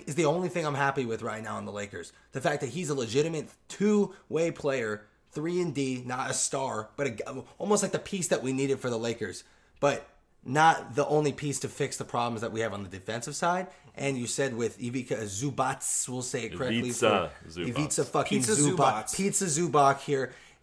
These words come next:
Speaker 1: the fact that he's gone, too, is another piece
Speaker 3: For
Speaker 1: that we
Speaker 3: nothing.
Speaker 1: lost.
Speaker 3: We gave him away.
Speaker 1: We could have kept him. You know, Beasley could have been waived. Could have added a guy like Reggie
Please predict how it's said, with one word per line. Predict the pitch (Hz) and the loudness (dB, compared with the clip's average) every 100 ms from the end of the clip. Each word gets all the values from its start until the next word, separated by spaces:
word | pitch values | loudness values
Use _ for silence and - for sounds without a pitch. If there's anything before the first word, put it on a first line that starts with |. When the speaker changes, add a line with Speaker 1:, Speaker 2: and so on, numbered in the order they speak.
| - 123 | -12 -4
Speaker 1:
the | 151 | 4
fact | 165 170 | 6 6
that | 160 | 2
he's | 120 160 185 131 | -4 -4 -4 0
gone, | 139 139 131 | 2 2 0
too, | 117 175 | -2 -2
is | 151 | 0
another | 123 123 151 165 | 0 0 0 -2
piece | - 165 | -2 0
Speaker 3:
For | |
Speaker 1:
that | 160 170 | 2 2
we | 120 | 2
Speaker 3:
nothing. | 113 | 0
Speaker 1:
lost. | 110 139 143 | 0 0 -2
Speaker 3:
We | |
gave | 147 175 | -2 -2
him | 165 | 0
away. | 147 123 95 92 _ | -2 -4 -8 -14 _
Speaker 1:
We | 135 196 | -4 0
could | 233 202 | 4 6
have | 165 - - | 4 0 -2
kept | 147 - | -2 0
him. | 165 160 165 160 | -2 -2 -4 -10
You | - 135 | -6 -4
know, | 127 110 98 | -2 -4 -6
Beasley | 135 127 135 | -6 -4 -4
could | 147 | -4
have | 127 | -2
been | 120 117 | -4 -2
waived. | 117 120 110 - _ | -2 -2 -6 -14 _
Could | 147 | -2
have | 131 | 0
added | 131 127 | 0 -2
a | |
guy | 117 120 | -2 0
like | 120 107 | -2 -2
Reggie | 113 107 117 113 | -4 -2 -4 -6